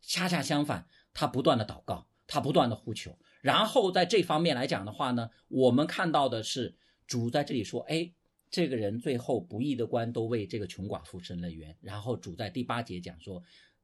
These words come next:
我告诉你们要快快的给他们伸冤了。为什么主在这里讲了个快快？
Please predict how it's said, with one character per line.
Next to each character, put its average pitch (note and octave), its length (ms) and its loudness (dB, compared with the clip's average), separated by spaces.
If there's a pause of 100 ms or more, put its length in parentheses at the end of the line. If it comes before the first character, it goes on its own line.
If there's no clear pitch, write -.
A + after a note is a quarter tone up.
(120)
我 A#2+ 200 -2
告 C#3+ 200 2
诉 A#2+ 140 -8
你 F2 120 -6
们 D#2 160 -10
要 G#2+ 180 -4
快 G#3 420 4
快 D#3 300 2
的 G2+ 80 -8
给 F2 120 -12
他 G2+ 140 -12
们 F#2 100 -8
伸 F2+ 180 -8
冤 F2+ 140 -8
了。 - 100 -12
为 G3+ 120 4
什 F3+ 100 -4
么 D#3 80 2
主 A#2 160 -4
在 C3 140 0
这 B2+ 80 -2
里 B2 80 0
讲 F#2 160 -6
了 F2+ 60 -10
个 G#2 100 -6
快 C3+ 220 0
快？ G#2 280 -6